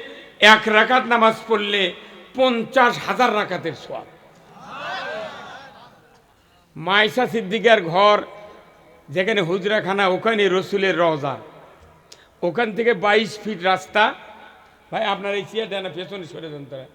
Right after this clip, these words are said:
হ্যাঁ, এই দুটোই সব। একবার বক্তার লাইনে বসলে দেখতে খারাপ লাগে, কথা ঠিক কিনা?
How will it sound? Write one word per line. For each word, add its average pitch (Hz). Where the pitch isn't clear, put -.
হ্যাঁ, 190
এই 208
দুটোই 196
সব। 190
একবার 208
বক্তার 214
লাইনে 208
বসলে 196
দেখতে 190
খারাপ 156
লাগে, 139
কথা 170
ঠিক 165
কিনা? 151